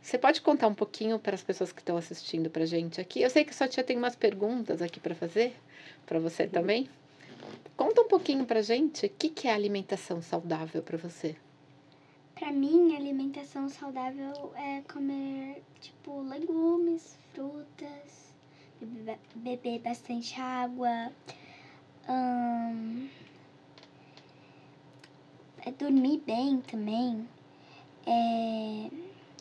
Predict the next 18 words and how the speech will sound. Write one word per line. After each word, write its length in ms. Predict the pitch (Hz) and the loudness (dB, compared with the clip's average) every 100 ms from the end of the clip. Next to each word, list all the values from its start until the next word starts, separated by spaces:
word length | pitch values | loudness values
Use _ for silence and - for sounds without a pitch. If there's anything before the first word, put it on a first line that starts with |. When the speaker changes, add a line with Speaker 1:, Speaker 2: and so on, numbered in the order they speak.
| - - - | -20 -20 -4
Speaker 3:
saber 360 | 254 233 247 | -2 2 2
o 40 | 302 | 2
limite 800 | 269 226 220 269 285 269 - - | 2 0 2 2 2 0 -6 -6
que 160 | - | -8
você 280 | 220 220 233 | -8 -6 -8
tem 260 | 220 226 220 | -6 -2 -2
de 140 | 220 | -2
comer 460 | - 226 214 214 254 - - - - - - - - - | -4 -2 -2 -4 -6 -12 -20 -20 -20 -20 -20 -20 -20 -16
também, 380 | - 220 220 269 | -6 -4 -2 -2
né? 220 | 269 254 269 - - - | -2 -2 -6 -14 -16 -2
Mas 320 | 240 247 247 - | 0 0 -2 -6
você 240 | 269 - | -6 -4
tem 220 | 269 269 | 0 2
que 100 | 269 - | 2 0
comer 360 | 294 269 262 | 2 4 4
o 100 | 294 | 0
quanto 580 | 302 - 277 320 339 370 - | -4 -2 2 2 0 -4 -6
que 300 | - 294 | -4 -4